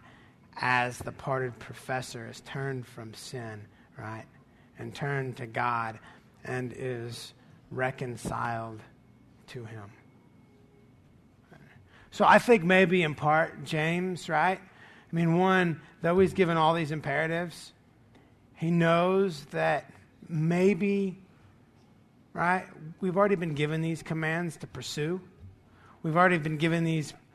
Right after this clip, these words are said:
command-, commands to proclaim the gospel to believers, to non-believers, to parted professors, to whomever, right?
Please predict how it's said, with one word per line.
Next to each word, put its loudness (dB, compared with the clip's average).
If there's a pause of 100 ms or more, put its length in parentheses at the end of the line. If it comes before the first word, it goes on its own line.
(160)
command-, 2
commands -2
to -4 (440)
proclaim 0
the -2
gospel 0 (500)
to -20
believers, -2 (640)
to -14
non-believers, 0 (880)
to -20
parted 0
professors, -4 (400)
to -12
whomever, 2 (680)
right? -6